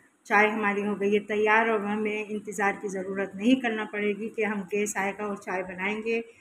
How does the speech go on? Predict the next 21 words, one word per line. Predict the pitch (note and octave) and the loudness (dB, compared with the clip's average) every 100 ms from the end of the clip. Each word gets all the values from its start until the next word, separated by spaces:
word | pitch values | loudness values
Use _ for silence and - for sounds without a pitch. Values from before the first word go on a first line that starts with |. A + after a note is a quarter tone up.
| - _ | -20 _
हम | G3+ G#3 | -2 0
फ़ौरन | A3 A3+ A#3 A#3+ | 0 0 4 2
से | A#3+ G#3 G3+ G3+ G3+ _ _ _ _ | 2 0 0 -2 -8 _ _ _ _
तैयार | G3+ G3 F#3+ F#3 | 2 4 4 2
कर | G#3+ A3 | -2 -4
सकते | - A#3+ - A#3 | -4 -6 -2 0
हैं। | A#3 A#3 | 0 0
किसी | A#3 A3 B3 | -4 -6 -4
भी | A#3+ | -6
तरह | G#3+ F#3+ F#3+ | -6 -6 -6
से | G3+ | -6
हम | G3 F#3+ | -6 -6
चाय | G3 F3+ | -6 -8
पी | - G3+ | -6 -10
सकते | - A3 G#3+ - A3+ | -8 -8 -8 -4 -2
हैं, | A3+ A3+ A3+ - _ _ - | 0 0 -2 -6 _ _ -8
हमारे | G3 F#3 F#3 F#3 | -4 -2 -2 -2
पास | F3+ F3 F3 F#3+ | -2 -4 -4 -4
बहुत | G3+ A3+ A3 | -2 -2 0
से | A3 | 0
ऑप्शन | G#3+ - A3+ | 0 -2 -8